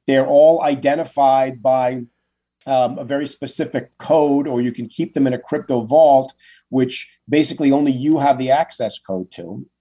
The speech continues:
okay? And what I mean by it's unhackable is that, yes, if someone gets your access code to your crypto vault, they can go in and take them.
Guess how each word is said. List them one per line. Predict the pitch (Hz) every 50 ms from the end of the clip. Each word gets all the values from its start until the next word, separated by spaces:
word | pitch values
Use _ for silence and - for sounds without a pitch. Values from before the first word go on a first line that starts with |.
| - -
okay? | 120 - 123 120 120 131 139 135 - _ _ -
And | 135 131
what | 139 139 147
I | 143
mean | 143 160 180 202 196 175
by | 175 160 151
it's | 147 143 -
unhackable | 156 151 139 120 156 160 - - 135 123 113 117 120 120
is | 113 113
that, | 131 123 127 - - _ _ _ _ -
yes, | 139 151 139 117 - -
if | 117 -
someone | - - 170 180 185 190 196 196 196 180 135
gets | 143 151 147 143 - - 131
your | 127 131 139 151 160 156
access | 147 139 147 - - - 139 123 - -
code | - 123 123 120 117 -
to | - 120
your | 120 127
crypto | 123 - - 139 - - 131 123
vault, | 113 113 123 131 139 151 - - _ _ _ _ -
they | 110 131 139
can | 135 - 139 139
go | 120 135 127 127
in | 127 120
and | 117 107 -
take | - 131 123 123 -
them. | - - _